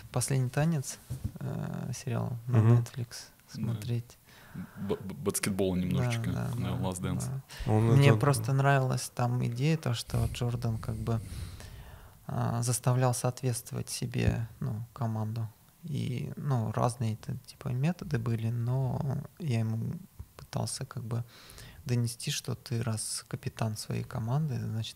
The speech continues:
Speaker 1: ты должен и тащить, ты ответственен за свою команду.
Speaker 3: Классная мысль.
Speaker 2: Ну да.
Speaker 1: И то, что ты вот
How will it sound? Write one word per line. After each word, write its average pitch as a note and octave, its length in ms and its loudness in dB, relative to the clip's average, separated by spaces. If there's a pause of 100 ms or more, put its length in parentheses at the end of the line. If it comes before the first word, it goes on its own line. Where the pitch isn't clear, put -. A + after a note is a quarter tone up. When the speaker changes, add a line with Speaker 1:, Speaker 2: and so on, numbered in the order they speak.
Speaker 1:
ты - 60 -6
должен A#2 640 -4 (100)
и C3+ 520 -6
тащить, - 440 -6 (540)
ты C3 100 2
ответственен A#2+ 500 2
за G#2+ 100 -4
свою A2 260 -2
команду. A#2 480 -4 (160)
Speaker 3:
Классная B2+ 320 0
мысль. G2+ 240 0 (300)
Speaker 2:
Ну A2+ 180 12
да. G2+ 300 6 (800)
Speaker 1:
И A#2+ 960 -4 (300)
то, B2 100 0
что - 180 -6
ты A#2 240 0
вот - 440 -4